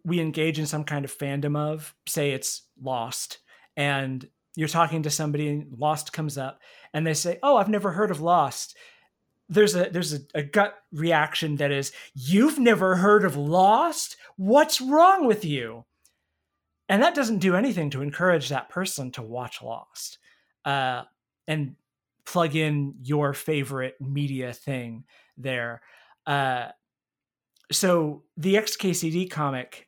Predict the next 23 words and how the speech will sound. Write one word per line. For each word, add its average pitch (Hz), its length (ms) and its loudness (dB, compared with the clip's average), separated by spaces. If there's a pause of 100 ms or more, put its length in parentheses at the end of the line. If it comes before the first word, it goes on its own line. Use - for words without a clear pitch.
is 135 640 -4 (220)
instead 151 440 0
saying, 143 640 -2 (760)
uh, 190 80 -8 (160)
uh, 147 340 0 (1080)
there's, 175 600 0 (100)
like, 175 240 -4 (800)
one, 180 840 2
one 214 240 6
in 180 220 0
ten 180 360 -4
thousand 180 460 0
people 180 680 -4 (280)
will 170 160 0
never 156 380 0
have 147 120 -2
heard 160 300 0
of 135 140 -6
this 147 260 -4
thing. 175 480 -4 (480)
So 156 760 2
instead 175 340 -2
of 190 180 0